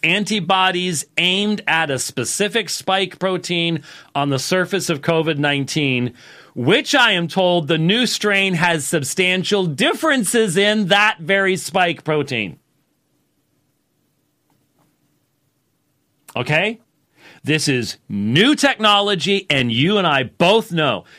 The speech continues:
if we just push back from the table, if we turn off M-, M S N B C long enough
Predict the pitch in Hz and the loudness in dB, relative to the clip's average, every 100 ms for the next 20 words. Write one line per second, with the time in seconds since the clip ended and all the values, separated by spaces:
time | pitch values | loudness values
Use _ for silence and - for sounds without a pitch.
0 | - 131 127 120 98 117 - - - 262 | -6 -6 -2 -4 -2 -4 -6 -4 0 2
1 | - 233 196 185 165 139 120 127 101 71 | 0 0 0 0 -4 -4 -2 -2 -4 -8
2 | - _ _ - - _ 139 135 120 - | -18 _ _ -20 -20 _ -6 -4 -6 -2
3 | 226 269 262 214 - 214 226 220 - 185 | 0 2 2 0 0 0 2 0 0 0
4 | 208 196 214 202 190 - 196 175 165 180 | 2 0 0 0 0 0 0 2 4 2
5 | 190 175 165 | 2 2 2